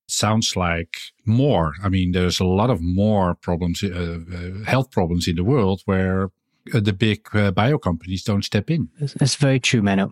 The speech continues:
Speaker 2: We get asked this a lot, and I'll, I'll, I'll make a couple of comments. I think it's fantastic that we have helped shown that this can be done, and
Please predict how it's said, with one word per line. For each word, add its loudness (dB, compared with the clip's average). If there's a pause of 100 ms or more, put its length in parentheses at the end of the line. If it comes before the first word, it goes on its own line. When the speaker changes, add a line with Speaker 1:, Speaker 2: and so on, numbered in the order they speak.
(120)
Speaker 2:
We 4
get 2
asked 0
this 2
a 4
lot, 2
and 0
I'll, 2
I'll, 0
I'll 2
make 2
a 0
couple 0
of -4
comments. -4
I 2
think 0 (800)
it's 2
fantastic 2
that 2
we 2
have 0
helped 0
shown 2 (360)
that 0
this 2
can 2
be 0
done, 2 (580)
and 2